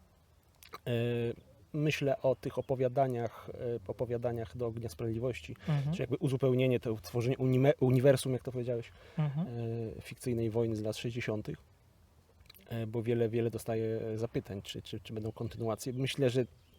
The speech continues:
Speaker 1: temat powoli się wyczerpuje,
Speaker 2: Mhm.
Speaker 1: natomiast, natomiast uzupełnienie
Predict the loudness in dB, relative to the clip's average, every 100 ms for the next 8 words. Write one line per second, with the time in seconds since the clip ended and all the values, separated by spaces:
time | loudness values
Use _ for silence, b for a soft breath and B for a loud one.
0 | 0 4 6 4 4 4 8 8 6 2
1 | 2 2 2 2 2 0 0 2 4 2
2 | 0 -8 -20 b b b b b b b
3 | b b -2 6 6 6 6 10 12 12
4 | 12 12 10